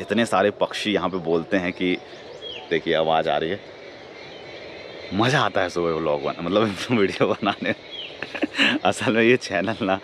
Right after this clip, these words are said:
vlog channel भी है, YouTube related बातें भी करता हूँ, मेरा जो मन करता है मैं कर देता हूँ। मैंने कुछ भी चीज़ इसमें fix नहीं रखा हूँ। और ये मैं बताऊँ आपको कैसे shoot कर रहा हूँ वीडियो,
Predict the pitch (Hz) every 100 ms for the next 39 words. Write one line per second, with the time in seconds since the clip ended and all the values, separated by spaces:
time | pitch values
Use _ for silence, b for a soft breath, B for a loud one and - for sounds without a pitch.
0 | B B B 98 - 110 98 101 107 117
1 | - 117 117 113 107 110 107 107 107 98
2 | 101 104 104 101 107 104 98 95 104 95
3 | 90 104 101 95 104 104 92 104 104 98
4 | 90 82 92 85 78 76 76 85 90 98
5 | 98 92 98 101 101 95 104 101 B B
6 | - - 127 - 117 110 85 - 73 69
7 | - - - - - - - - - -
8 | - - - - - - - - 90 92
9 | 90 87 80 80 - 95 107 104 107 110
10 | 143 151 107 107 95 87 101 - 82 87
11 | 80 80 78 87